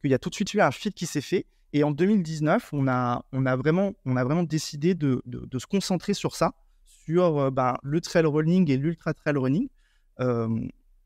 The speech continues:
et, euh, et on a développé toute une, toute une gamme, on a amélioré notre gamme de bas, on a amélioré, euh, toute notre gamme de produits en créant ce qu'on appelle l'Ultra Énergie, euh, qui permet en fait de faciliter,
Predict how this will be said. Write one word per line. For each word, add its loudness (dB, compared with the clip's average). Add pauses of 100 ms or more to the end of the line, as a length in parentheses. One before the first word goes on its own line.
(280)
et, 4
euh, 2
et 2
on 4
a 2
développé 2
toute -8
une, 2
toute -10
une 0
gamme, 2
on 0
a -6
amélioré 2
notre 0
gamme 2
de -2
bas, 0 (460)
on -2
a 0
amélioré, 2
euh, 2
toute -12
notre 0
gamme 2
de -2
produits -2
en 2
créant -2
ce -12
qu'on -2
appelle 2 (120)
l'Ultra -2
Énergie, 0 (440)
euh, 0 (520)
qui -16
permet 4
en 0
fait 0
de -4
faciliter, -2